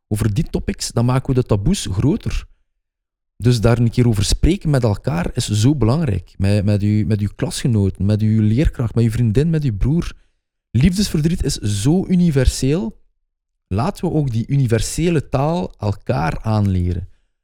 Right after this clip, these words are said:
Laten we met elkaar luisteren en, en, met, en aan elkaar leren om te luisteren, aan elkaar leren om te praten over liefdesverdriet. Want ik ben er zeker van dat als het taboe verlaagd wordt om te spreken over al deze topics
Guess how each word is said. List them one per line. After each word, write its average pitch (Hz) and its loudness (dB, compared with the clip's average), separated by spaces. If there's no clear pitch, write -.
Laten 104 -2
we 147 0
met 92 -2
elkaar 131 0
luisteren 113 0
en, 92 -2
en, 98 -2
met, 95 -2
en - -6
aan 110 0
elkaar 127 0
leren 156 2
om 107 -2
te 92 -2
luisteren, 90 0
aan 101 0
elkaar 120 -2
leren 147 2
om 147 0
te 120 -4
praten 101 -4
over 98 -4
liefdesverdriet. 98 -4
Want 104 -2
ik 107 -2
ben 113 2
er 92 0
zeker 131 0
van 143 -2
dat - 2
als 113 2
het - 0
taboe 107 4
verlaagd 110 0
wordt 131 -2
om 117 -2
te 101 -4
spreken - -2
over 107 -2
al 190 0
deze 165 2
topics - -6